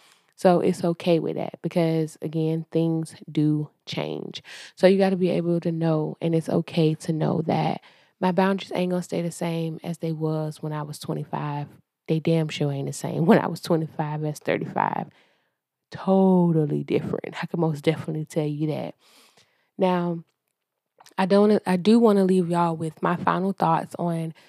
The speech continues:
how setting boundaries can contribute to, uh, nurturing a healthy relationship. Um,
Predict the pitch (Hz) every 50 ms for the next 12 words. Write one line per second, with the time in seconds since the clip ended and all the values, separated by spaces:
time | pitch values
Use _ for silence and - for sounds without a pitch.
0 | _ - _ _ _ _ - 202 208 208 - - 196 196 202 190 185 185 175 170
1 | 175 170 175 170 170 170 165 - - - 160 156 156 156 165 - - 170 165 -
2 | - 185 175 170 180 175 170 - - - - - 180 175 170 165 160 156 - -
3 | - 170 165 - _ _ _ - 180 185 175 185 185 - - 196 190 190 - -
4 | 165 160 180 175 - - 160 156 156 156 156 151 160 - 180 170 - - 190 -
5 | - - _ _ _ _ _ _ _ _ _ _ _ _ _ _ _ _ _ _
6 | _ - 185 185 180 175 170 170 170 170 - - 185 175